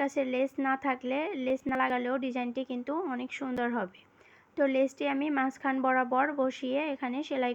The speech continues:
করে দিলাম। এই তো দেখুন অনেক সুন্দর একটি ডিজাইন হয়ে গেল। সবটুকু কাপড় লাগানো হয়ে গেলে এবার এক্সট্রা যে অংশগুলো বাঁকাতেরা থাকবে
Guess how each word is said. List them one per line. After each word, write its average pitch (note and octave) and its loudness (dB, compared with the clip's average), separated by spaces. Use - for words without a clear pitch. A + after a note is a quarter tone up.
করে A3+ 0
দিলাম। G3+ -6
এই C4 2
তো C4+ 4
দেখুন C4 0
অনেক C4+ 0
সুন্দর C4+ 2
একটি C4 -8
ডিজাইন B3+ 0
হয়ে A#3+ 0
গেল। A#3+ 0
সবটুকু C#4+ 0
কাপড় C#4 6
লাগানো C#4 2
হয়ে B3+ 2
গেলে C4+ 0
এবার C4 4
এক্সট্রা C4+ -2
যে C4+ -2
অংশগুলো C4 0
বাঁকাতেরা C4 -2
থাকবে A#3+ 0